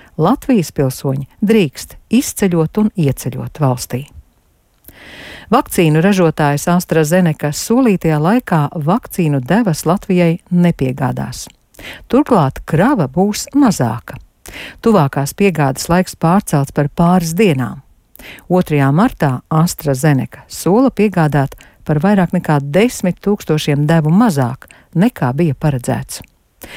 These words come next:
Pārējās piegādes AstraZeneca vēl nav apstiprinājusi. Epidemioloģiskā situācija Latvijā atkal pasliktinājusies. To šodien pavēstīja Slimību profilakses un kontrolas centrs.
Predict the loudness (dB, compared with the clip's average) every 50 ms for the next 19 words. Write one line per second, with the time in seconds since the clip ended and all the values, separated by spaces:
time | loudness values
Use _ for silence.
0 | -18 -18 -18 -10 -2 0 2 4 4 4 4 4 4 2 0 -2 -4 -2 0 0
1 | 0 0 -2 -4 -4 -6 -8 -10 -14 -8 -2 0 2 2 0 0 0 0 0 2
2 | 2 0 2 2 0 -2 -2 -6 -6 -6 -8 _ 0 2 2 4 4 4 4 2
3 | 2 0 -2 -6 -6 -8 -8 -8 -8 -6 -4 -4 -4 -4 -4 -6 -8 -10 -10 -10
4 | -10 -12 -12 -14 -20 _ _ _ _ _ _ _ _ _ _ -20 -20 -20 -20 -20
5 | -20 -20 -20 -20 -20 -20 -20 -20 -20 -2 0 2 2 2 2 2 2 4 4 4
6 | 4 4 2 0 -2 -8 -4 -2 -2 -2 0 -2 -2 0 2 2 2 2 0 0
7 | 0 2 0 0 0 0 2 2 4 2 2 0 0 0 -2 -2 -2 -2 0 0
8 | 0 2 0 -2 -2 -2 -2 -6 -6 -6 -4 -2 -2 -2 -2 -4 -8 -8 -8 -8
9 | -10 -10 -12 -16 -18 -20 -6 0 0 0 2 2 0 2 2 0 2 0 2 2
10 | 2 2 0 0 0 0 0 0 -2 -8 _ -10 -2 2 2 4 4 4 2 0
11 | -4 -4 0 0 0 0 0 -2 -2 -2 -2 -4 -6 -12 -12 -8 -4 -4 -4 -4
12 | -2 -2 0 0 0 0 0 -2 -2 -6 -10 -8 -2 0 2 2 2 0 -2 -4
13 | -8 -8 -12